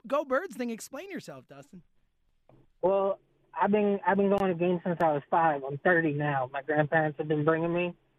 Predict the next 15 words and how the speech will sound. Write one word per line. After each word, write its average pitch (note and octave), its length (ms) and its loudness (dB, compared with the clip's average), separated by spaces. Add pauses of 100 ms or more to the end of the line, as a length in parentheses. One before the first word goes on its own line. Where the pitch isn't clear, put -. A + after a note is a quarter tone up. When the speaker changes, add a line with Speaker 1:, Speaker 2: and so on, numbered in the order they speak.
(420)
Speaker 2:
And D#3+ 340 0 (120)
I E3+ 100 0
just, F#3 260 -2 (340)
whenever F3+ 560 -2
I'm A3 160 0
out G#3 220 0
anywhere, F3+ 380 0
if C#3 80 -6 (100)
I F3 120 4
have G3+ 220 2
an G3+ 80 0
Eagle G3 380 2
shirt D#3+ 180 0
on, D3 220 -4 (100)
somebody F#3 340 0